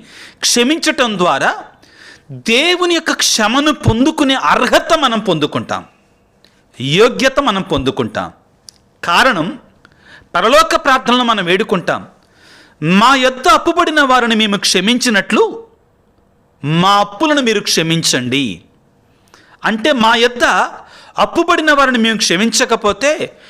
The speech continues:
"మా పాపాలు క్షమించొద్దు దేవా" అని మనమే దేవునికి చెప్పినట్లు అవుతుంది. రెండవ సందర్భములో,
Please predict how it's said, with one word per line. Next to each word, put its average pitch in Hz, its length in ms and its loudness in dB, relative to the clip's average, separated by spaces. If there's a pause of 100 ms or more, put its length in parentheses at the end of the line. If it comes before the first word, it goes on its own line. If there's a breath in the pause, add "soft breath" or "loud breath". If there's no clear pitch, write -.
(180 loud breath)
"మా 185 140 2
పాపాలు 254 460 0
క్షమించొద్దు 240 680 0
దేవా" 202 320 2
అని 220 120 0
మనమే 240 440 2
దేవునికి 214 420 2
చెప్పినట్లు 175 500 -2
అవుతుంది. 104 460 -6 (1400 soft breath)
రెండవ 226 340 2
సందర్భములో, 135 720 -2